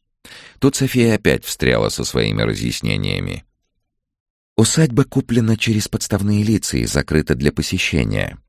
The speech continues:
Там сейчас исследовательская зона. Наше появление всех встряхнёт. Поселимся в обычной гостинице, а там разберёмся".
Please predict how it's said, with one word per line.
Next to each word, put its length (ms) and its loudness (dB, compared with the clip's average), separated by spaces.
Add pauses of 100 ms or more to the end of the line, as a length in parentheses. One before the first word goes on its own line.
(160)
Там 240 0
сейчас 420 -4
исследовательская 880 0
зона. 460 -2 (320)
Наше 360 0
появление 600 2
всех 320 -2
встряхнёт. 640 -4 (460)
Поселимся 540 2
в 60 0
обычной 420 0
гостинице, 720 -4 (340)
а 120 -2
там 200 0
разберёмся". 720 0